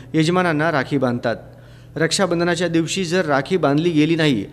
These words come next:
तर पुढे महिनाभर कधीही बहिणीकडे जाऊन राखी बांधतात.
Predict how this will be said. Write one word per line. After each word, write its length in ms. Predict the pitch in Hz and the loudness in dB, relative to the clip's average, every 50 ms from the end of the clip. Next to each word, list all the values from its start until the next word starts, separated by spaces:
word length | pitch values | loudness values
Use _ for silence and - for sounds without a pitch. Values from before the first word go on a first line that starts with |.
| - - - | -12 -6 -4
तर 80 | 196 190 | -2 -2
पुढे 260 | 196 185 185 180 214 | 0 0 2 2 2
महिनाभर 560 | 202 165 156 151 147 165 180 180 190 190 156 156 | 2 2 2 2 2 2 2 2 2 2 2 2
कधीही 440 | 151 156 160 156 170 185 180 214 | 2 0 0 0 0 0 0 0
बहिणीकडे 500 | 220 160 147 147 147 156 156 160 156 165 | 2 2 4 4 4 2 0 -2 -2 -2
जाऊन 280 | 156 165 160 147 139 143 | 0 0 0 0 0 -2
राखी 320 | 147 135 127 123 - 139 135 | 0 0 0 0 0 0 0
बांधतात. 320 | 127 120 117 113 120 113 | 0 0 0 -2 -4 -6